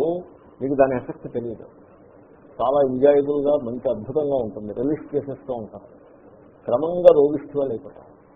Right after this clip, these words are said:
రోగిష్టి వాళ్ళు అయిపోయి వీళ్ళు ఏమను-, జనులు ఏమనుకుంటారంటే, ఇంతకుముందు డబ్బుతో భోగాలను కొన్నాం, ఇప్పుడు ఇంకా డబ్బు ఉంది, బోల్డ్ అంత డబ్బు పోగేసి పెడతారు by all kinds of means. So ఈ డబ్బుతోటి ఆరోగ్యాన్ని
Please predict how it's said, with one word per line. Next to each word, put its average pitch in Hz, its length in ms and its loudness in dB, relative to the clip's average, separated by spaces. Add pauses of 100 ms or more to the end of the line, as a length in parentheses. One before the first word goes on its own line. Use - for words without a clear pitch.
(1500)
రోగిష్టి 175 360 0
వాళ్ళు 180 200 10
అయిపోయి 143 320 0 (240)
వీళ్ళు 143 220 2
ఏమను-, 156 400 -2
జనులు 160 320 4
ఏమనుకుంటారంటే, 143 800 0 (540)
ఇంతకుముందు 170 380 4 (100)
డబ్బుతో 180 300 8 (140)
భోగాలను 175 480 8
కొన్నాం, 127 260 -2 (420)
ఇప్పుడు 160 240 6 (120)
ఇంకా 202 220 6
డబ్బు 185 200 6
ఉంది, 170 120 0
బోల్డ్ 160 260 6
అంత 151 160 0
డబ్బు 160 160 4 (100)
పోగేసి 180 340 6
పెడతారు - 360 -6 (440)
by 117 80 2 (120)
all 143 100 10 (140)
kinds 143 300 0
of 131 60 -10 (140)
means. 131 260 -4 (800)
So - 80 -2 (160)
ఈ 160 40 2 (100)
డబ్బుతోటి 160 520 4 (560)
ఆరోగ్యాన్ని 175 540 8